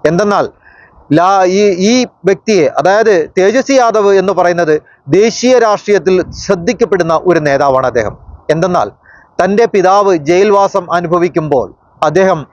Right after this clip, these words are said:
ഒറ്റയ്ക്ക്, ഒറ്റയ്ക്കിറങ്ങി ഒരു പാർട്ടിയെ ബീഹാറിലെ ഒരു, വ-, ഏറ്റവും വലിയ ഒറ്റക്കക്ഷിയാക്കി കൊണ്ടുവരാനുള്ള ആർജവം അദ്ദേഹത്തിനുണ്ടെങ്കിൽ തീർച്ചയായും, ആ, ബി-, ബീഹാറിൽ രാഹുൽ ഗാന്ധിയും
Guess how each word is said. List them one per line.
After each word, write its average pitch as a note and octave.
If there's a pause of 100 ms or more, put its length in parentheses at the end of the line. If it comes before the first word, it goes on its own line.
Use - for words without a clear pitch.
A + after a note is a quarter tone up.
(260)
ഒറ്റയ്ക്ക്, E3+ (600)
ഒറ്റയ്ക്കിറങ്ങി F3+ (120)
ഒരു F#3 (200)
പാർട്ടിയെ F3 (320)
ബീഹാറിലെ F#3 (160)
ഒരു, F#3+
വ-, F3+
ഏറ്റവും A3+
വലിയ F#3
ഒറ്റക്കക്ഷിയാക്കി F#3
കൊണ്ടുവരാനുള്ള E3+ (280)
ആർജവം E3+
അദ്ദേഹത്തിനുണ്ടെങ്കിൽ F3 (420)
തീർച്ചയായും, F#3 (340)
ആ, D3+
ബി-, D#3+
ബീഹാറിൽ F3 (280)
രാഹുൽ E3
ഗാന്ധിയും E3+